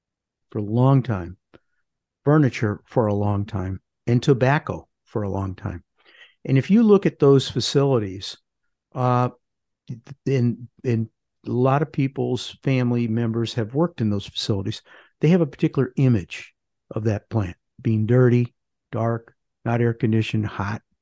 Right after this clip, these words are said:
you know, sitting in front of a machine all day. Uh, the new, new peop-, these new companies,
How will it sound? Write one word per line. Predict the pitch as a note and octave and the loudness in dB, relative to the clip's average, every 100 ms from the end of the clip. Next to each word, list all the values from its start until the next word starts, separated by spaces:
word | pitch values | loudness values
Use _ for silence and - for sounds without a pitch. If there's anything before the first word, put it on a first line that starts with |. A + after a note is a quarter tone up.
| _ _ _ _ _ - | _ _ _ _ _ -12
you | |
know, | G2+ F#2 - _ _ | -10 -10 -16 _ _
sitting | - C#3 B2+ | -8 -4 -2
in | C3 | -2
front | - B2 | 0 0
of | A2+ | 2
a | |
machine | G#2+ - B2 A#2 | 0 0 2 4
all | A#2 A2+ | 2 2
day. | A2 A2+ A2+ _ _ _ _ _ _ _ - | 0 -2 -6 _ _ _ _ _ _ _ -14
Uh, | A2 G#2+ G#2+ - _ _ _ - | -8 -6 -8 -12 _ _ _ -8
the | G#2+ C3+ | 0 4
new, | D#3+ C4+ D4+ C#4+ _ _ | 6 6 6 4 _ _
new | B2 F3+ A#3+ A3+ | 4 6 6 2
peop-, | - D#3 B2 - | -2 -4 -4 -8
these | A#2 A#2+ B2+ | -4 -2 0
new | C#3 G3+ | 2 2
companies, | A3+ A#2 G#2 G2 G2 A2+ - | 2 0 0 -4 -4 -6 -12